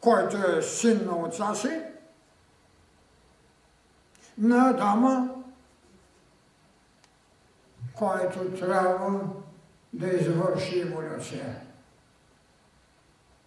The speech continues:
А тези три праса, когато четете Светото Евангелие или Свещената Библия,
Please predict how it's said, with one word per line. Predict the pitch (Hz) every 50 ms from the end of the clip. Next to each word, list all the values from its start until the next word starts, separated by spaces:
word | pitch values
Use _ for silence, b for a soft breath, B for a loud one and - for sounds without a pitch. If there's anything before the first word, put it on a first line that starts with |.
| _ _ _ _ _ _ - B B B B B
А | - 110 -
тези | - 202 202 202 202 233 - -
три | 262 262 254 -
праса, | 269 294 277 - - 247 247 -
когато | 247 226 226 240 226 226 226 214
четете | - 208 170 220 220 220 220 180
Светото | - - 190 - 214 208 - - 196
Евангелие | 190 180 180 190 196 196 196 190 196 190 185 190 185 185 - B B B -
или | 262 233 220 196 185 180 165 - - - - - - - - -
Свещената | - - 196 180 - - 196 202 196 170 165 160 - -
Библия, | 151 151 226 294 285 285 294 294 269 262 - - B